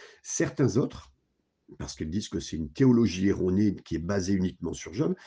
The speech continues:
comme on le voit dans, par exemple, dans le texte, au moment où on est absent du corps,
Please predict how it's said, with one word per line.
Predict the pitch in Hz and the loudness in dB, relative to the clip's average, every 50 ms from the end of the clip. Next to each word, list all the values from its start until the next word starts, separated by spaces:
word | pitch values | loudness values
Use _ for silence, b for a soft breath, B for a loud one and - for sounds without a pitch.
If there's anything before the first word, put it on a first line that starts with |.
| B B B B B B B B - | B B B B B B B B 0
comme | - 160 180 185 | 4 6 8 8
on | 175 165 | 8 8
le | 151 135 | 8 6
voit | 117 117 135 151 151 135 | 6 4 4 4 4 4
dans, | 110 107 98 90 | 4 4 2 2
par | - - 85 85 | 0 -2 -4 -2
exemple, | 82 85 87 90 117 120 110 - - 82 78 82 - - - _ _ _ _ _ _ _ _ _ _ _ _ _ _ _ - - - - 95 95 | -2 -2 0 2 2 2 2 0 -4 -6 -4 -4 -6 -8 -12 _ _ _ _ _ _ _ _ _ _ _ _ _ _ _ -20 -20 -16 -14 -12 -6
dans | 95 104 101 | -4 -2 0
le | 98 101 90 - | 0 0 -2 -2
texte, | - - 147 147 - - - - - - - _ _ - | -2 -2 -2 -2 -2 -6 -6 -8 -8 -12 -18 _ _ 0
au | 110 104 | 4 4
moment | 110 131 147 165 185 190 156 | 6 6 6 4 4 4 4
où | 113 101 101 92 - - _ _ _ _ - | 2 2 0 -2 -6 -10 _ _ _ _ -4
on | - 95 98 | 0 2 2
est | - - | 2 0
absent | - 147 147 - - - 151 127 | -2 -4 -4 -4 -4 -2 0 0
du | 104 95 87 - | 0 0 -2 -2
corps, | - 123 - 247 - - - - | -2 -2 -2 -2 -4 -10 -18 -20